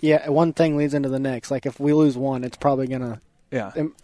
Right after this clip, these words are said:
Speaker 1: down the line, we might lose a different thing that we won't even know about until we actually
Speaker 2: Right.
Speaker 1: need it.
Speaker 2: No, that's cool to hear you, that's cool to hear you talk about because that's a lot, that's something that a lot of, like, kids or, like, younger generation, like,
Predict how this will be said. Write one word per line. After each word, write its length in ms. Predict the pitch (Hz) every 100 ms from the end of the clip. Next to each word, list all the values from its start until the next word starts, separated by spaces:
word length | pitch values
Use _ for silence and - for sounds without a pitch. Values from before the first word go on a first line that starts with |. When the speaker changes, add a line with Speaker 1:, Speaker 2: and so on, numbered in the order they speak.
| 160
Speaker 1:
down 200 | 156 151
the 80 | 135
line, 300 | 143 139 123
we 80 |
might 260 | 127 127 127 -
lose 240 | 139 120
a 40 |
different 320 | 123 131 127 -
thing 160 | 127
that 100 | 123
we 100 | 135
won't 140 | 139 131
even 160 | 117
know 160 | 127 135
about 160 | 123
until 220 | 120 127 123
we 100 | 123
actually 360 | 113 - 117 - _ -
Speaker 2:
Right. 260 | 127 117 - - _
Speaker 1:
need 220 | 131 143
it. 100 | 123 - - -
Speaker 2:
No, 160 | 175
that's 200 | 156 160
cool 220 | - 208
to 80 | 180
hear 140 | 151 156
you, 120 | 147 139
that's 200 | 139 -
cool 180 | 165
to 60 | 143
hear 100 | 139
you 120 | 127
talk 260 | 123 127 -
about 200 | 113 107
because 260 | 123 135 113
that's 180 | 123 139
a 40 |
lot, 220 | 117 123 -
that's 180 | 127
something 360 | - 139 139 127
that 100 | 117
a 60 | 113
lot 240 | 110 113
of, 100 | 113
like, 180 | 110 104 _
kids 340 | - 127 117
or, 80 | 123
like, 220 | 110 110
younger 200 | 117 113
generation, 600 | 110 113 107 107 - 123
like, 180 | 107 107